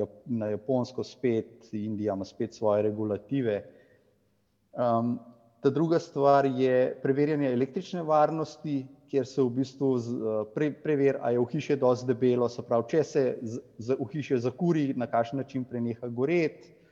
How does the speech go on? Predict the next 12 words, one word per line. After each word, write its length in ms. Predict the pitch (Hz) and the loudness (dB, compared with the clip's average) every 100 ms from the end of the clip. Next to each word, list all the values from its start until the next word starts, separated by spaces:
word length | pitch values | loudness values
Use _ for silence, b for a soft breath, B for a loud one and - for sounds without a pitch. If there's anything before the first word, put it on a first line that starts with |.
| b b _ _ _ - 131 - - | b b _ _ _ -14 -12 -12 -4
ali 300 | 117 113 135 | 0 0 0
mogoče 380 | 131 131 123 139 | 0 0 0 -2
naprava 420 | 127 127 123 127 | 0 2 4 4
postane 480 | 135 - 127 120 113 | -2 0 0 2 -2
vroča, 480 | 123 160 160 147 | 0 2 2 2
pa 140 | 127 127 | 0 0
gre 100 | 120 | -4
to 140 | 117 | -4
nad 240 | 123 135 131 | -2 0 0
dolovo-, 400 | 139 139 135 135 | 2 4 2 0
dovoljeno 560 | 131 127 131 131 127 - | -2 -2 0 -2 -6 -8
temperaturo, 760 | 127 131 127 143 139 127 113 | -6 -6 -6 -4 -2 0 -2